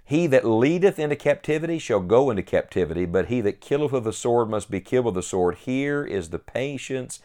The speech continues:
and the faith of the saints." This is the last time this famous phrase, "If any man have an ear, let him hear," is used in Scripture. It's a reminder that, just like today, in the end, some will hear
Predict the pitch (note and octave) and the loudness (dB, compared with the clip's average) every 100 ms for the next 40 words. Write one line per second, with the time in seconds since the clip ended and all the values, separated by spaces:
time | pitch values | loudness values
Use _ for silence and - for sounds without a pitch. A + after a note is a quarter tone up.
0 | - - F#2+ G2 F2 - B2+ B2+ C3 B2 | -20 -6 -2 0 -2 2 4 4 2 0
1 | - - - - - G#2 F2 E2 - F#2+ | -4 -18 -20 -6 4 4 4 -4 -2 -4
2 | D#2+ C#2+ - - - - _ _ _ _ | -4 -8 -14 -16 -16 -20 _ _ _ _
3 | D#3 E3 C#3 B2+ B2+ E3 D3 - D3 A#2 | -2 0 4 6 8 6 0 -4 -2 0
4 | F#2 F#2 G#2+ - - _ _ - C3+ B2 | 0 -2 -2 -4 -16 _ _ 0 2 2
5 | G#2+ - A2+ G#2 D#2+ D#2 F2+ A2+ A2+ A2 | -2 4 6 6 4 -2 -2 0 0 -2
6 | A#2 G#2 G#2 G2+ G2 F#2 G2 G2 F#2 F2+ | 0 0 2 2 2 0 -2 0 0 -2
7 | E2 E2+ G#2 G#2+ G2 F2 - F#2 E2+ - | -6 -4 -2 0 0 -4 -8 -8 -8 -6
8 | - G2+ - - - - _ _ _ _ | -4 -4 -4 -12 -12 -14 _ _ _ _
9 | - - B2+ B2+ C#3+ E3 A#2 F2 F2+ F2+ | -16 0 4 8 8 6 4 0 0 4
10 | G2+ - - _ _ - A2+ A#2 B2 - | 4 4 -16 _ _ 0 0 6 4 4
11 | C3 B2+ G2+ F#2 G2 G#2+ A2 C3 C#3+ - | 6 8 8 6 -2 0 0 0 -4 -2
12 | B2+ D3+ E3 C#3 G#3 G2 - | 0 2 0 -2 -2 -4 -6